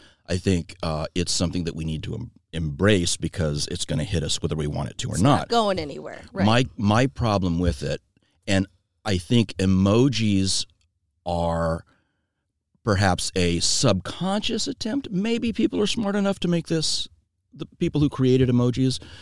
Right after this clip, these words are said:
Speaker 1: made it for this, but, um,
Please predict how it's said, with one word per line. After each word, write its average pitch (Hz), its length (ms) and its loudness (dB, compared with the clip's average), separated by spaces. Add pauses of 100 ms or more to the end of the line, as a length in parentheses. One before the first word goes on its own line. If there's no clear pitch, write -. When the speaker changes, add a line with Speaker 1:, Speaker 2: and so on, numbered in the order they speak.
(480)
Speaker 1:
made 127 360 6
it 127 100 0 (220)
for 123 120 2
this, 127 220 2
but, - 180 -2 (760)
um, 98 320 4